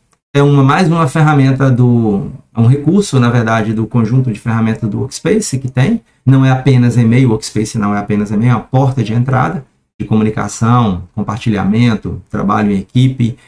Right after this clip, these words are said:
entre outros recursos que o Google Workspace, é, permite para as empresas, não importa do tamanho que seja, ok? Que ela, que ela seja um funcionário, mil funcionários, né?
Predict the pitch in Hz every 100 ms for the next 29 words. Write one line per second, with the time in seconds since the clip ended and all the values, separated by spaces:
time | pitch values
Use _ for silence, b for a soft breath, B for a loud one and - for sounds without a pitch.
0 | - 123 123 123 110 - 127 123 117 -
1 | 127 139 131 117 120 120 131 - 104 107
2 | - - _ _ _ _ _ 110 110 110
3 | 107 104 117 117 104 - 110 113 131 120
4 | 101 110 135 127 - _ 107 117 107 101
5 | 107 98 113 110 104 98 98 110 - -
6 | 92 - _ 135 139 190 - _ _ 95
7 | 101 101 - _ 98 101 - 98 92 95
8 | 90 101 101 98 95 98 101 131 139 135
9 | 110 95 92 90 98 98 - - 101 98
10 | - - _ 110